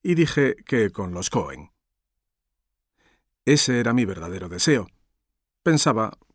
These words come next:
que nunca iba a pasar, ya que los Coen siempre hacen esas historias tan profundamente americanas, algo en lo que difícilmente encaja un español.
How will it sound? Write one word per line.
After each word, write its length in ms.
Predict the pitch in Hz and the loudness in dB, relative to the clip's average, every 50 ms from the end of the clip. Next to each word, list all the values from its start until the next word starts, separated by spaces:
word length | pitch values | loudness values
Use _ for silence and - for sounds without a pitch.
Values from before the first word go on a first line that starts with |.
| _ - | _ -6
que 100 | - 113 | -2 0
nunca 320 | 113 127 123 - 110 107 | 2 2 2 0 0 -2
iba 240 | 101 101 85 92 87 | -2 -4 -4 -6 -10
a 80 | 87 - | -8 -6
pasar, 540 | 110 113 - 156 143 120 110 - - _ _ _ _ - | -6 -2 0 0 0 0 -2 -8 -20 _ _ _ _ -16
ya 280 | - - 117 123 123 | -10 -4 -2 0 0
que 120 | - - 92 | 0 -2 -6
los 180 | 87 82 - | -6 -8 -6
Coen 320 | - - 113 113 117 120 110 | -2 0 0 0 0 0 -2
siempre 320 | - 123 123 120 - 120 | -2 -2 -2 -2 -2 -4
hacen 460 | 113 107 - - 110 104 101 98 95 | -4 -4 -4 -6 -4 -4 -4 -4 -4
esas 260 | 101 107 - 117 - | -4 -4 -4 -4 -6
historias 560 | 110 98 - - 127 123 131 131 135 139 139 - - _ _ _ _ _ _ - _ - | -6 -6 -4 -2 -2 0 2 2 0 0 -4 -8 -12 _ _ _ _ _ _ -20 _ -6
tan 200 | - 156 147 143 | -4 -4 -2 -2
profundamente 760 | - 151 151 143 - 175 160 139 117 98 95 90 80 - | -2 -2 -2 0 2 2 2 4 2 0 -2 -6 -8 -10
americanas, 640 | 90 82 92 92 101 90 139 139 117 107 104 - - - _ _ _ _ _ _ _ _ _ _ | -10 -8 -8 -8 -4 -2 0 0 0 0 -2 -4 -6 -12 _ _ _ _ _ _ _ _ _ _
algo 420 | - 135 147 139 110 113 104 101 | 0 2 2 2 2 0 0 0
en 160 | 98 101 98 95 | 0 -2 -4 -4
lo 100 | 101 95 | -6 -4
que 260 | - - 107 85 104 | -4 -4 -4 -4 -4
difícilmente 920 | 101 104 95 - 147 143 - 107 98 104 104 98 92 - 113 113 117 117 | -6 -6 -4 -2 -2 -2 0 -2 -2 -2 -2 -4 -2 -2 0 0 2 0
encaja 440 | 113 104 90 - 117 101 - - 90 | 0 0 0 0 -2 -2 -2 -6 -8
un 160 | 80 80 82 | -8 -10 -10
español. 560 | 80 - - 101 104 113 104 90 82 78 | -10 -10 -6 -4 -2 -2 -2 -4 -6 -12